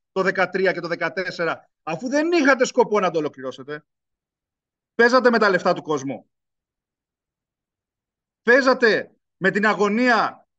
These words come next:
των μαθητών και των, ε, δασκάλων και των γονιών. Τι κάνατε ακριβώς;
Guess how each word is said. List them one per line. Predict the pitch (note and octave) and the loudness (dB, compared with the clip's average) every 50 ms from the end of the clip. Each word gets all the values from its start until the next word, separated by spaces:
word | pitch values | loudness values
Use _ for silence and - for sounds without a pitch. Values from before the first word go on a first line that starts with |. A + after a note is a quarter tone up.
| _ _ _ _ | _ _ _ _
των | _ G#3+ G#3 G#3 | _ -4 0 0
μαθητών | G3 G3+ G#3 G#3 F#3+ G3+ - A3 A3+ G#3+ E3+ C3+ A#2 _ _ _ | 0 -2 -2 -6 -8 -6 -2 -2 -2 -2 -4 -10 -16 _ _ _
και | _ G#3+ | _ -8
των, | - G#3+ G#3 F#3 | -6 -6 -6 -4
ε, | F#3 F3+ F3+ | -2 -4 -2
δασκάλων | E3 F3+ E3+ - - G3+ F#3 F#3 F#3+ F#3+ D#3+ | -2 -2 -4 -2 -2 -2 0 0 -2 -6 -12
και | E3 | -14
των | E3 F3 D3+ | -14 -12 -12
γονιών. | D#3+ D#3 D3 D#3 D#3+ D#3+ C#3 G#2 _ _ _ _ _ _ _ _ _ _ _ _ _ _ _ _ _ _ _ _ _ _ _ _ _ _ _ _ _ _ _ _ _ _ | -12 -12 -10 -8 -8 -8 -8 -10 _ _ _ _ _ _ _ _ _ _ _ _ _ _ _ _ _ _ _ _ _ _ _ _ _ _ _ _ _ _ _ _ _ _
Τι | _ - | _ -16
κάνατε | - - E4 D4+ D4 C4 A#3+ | -6 -4 -2 0 0 -2 -2
ακριβώς; | - F#3+ F#3 D#3+ C#3 A#2 - - | -4 -4 -8 -8 -8 -12 -14 -16